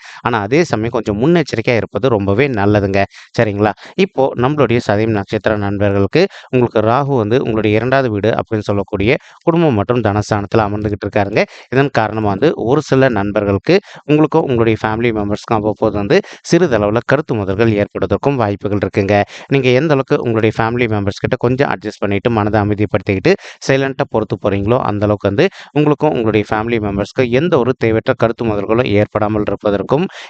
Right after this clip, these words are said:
இந்த சித்திரை மாதம் வந்து ஒரு நல்ல அற்புதமான, உன்னதமான, உகந்த மாதமாக உங்களுக்கு வந்து மிக சாதியமாக திகழ்வதற்கும் வாய்ப்புகள் வந்து சற்று அதிகமாக கைகூடும் அப்படின்ட்டு உறுதியாவே நம்மளால வந்து சொல்ல முடியும் நண்பர்களே. மேலும் அது மட்டுமல்லாது,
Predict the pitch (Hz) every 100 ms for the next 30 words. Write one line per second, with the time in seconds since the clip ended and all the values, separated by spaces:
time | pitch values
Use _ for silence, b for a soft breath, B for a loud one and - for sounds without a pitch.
0 | - 127 107 120 - - 117 110 104 98
1 | 101 101 170 B B - 139 151 165 -
2 | 110 - 120 123 131 - 107 104 107 113
3 | 123 - 113 147 151 110 98 101 104 113
4 | 107 104 104 101 175 B B - 139 156
5 | 120 113 120 117 117 131 117 107 104 107
6 | 117 104 101 107 101 101 98 143 - B
7 | - - - - - 101 104 98 95 98
8 | 151 110 104 120 104 104 101 113 101 -
9 | 175 B B - 135 127 104 117 131 98
10 | 101 101 101 120 110 104 101 107 104 98
11 | 98 101 101 120 117 B B 120 107 147
12 | - - 113 110 104 107 104 101 101 120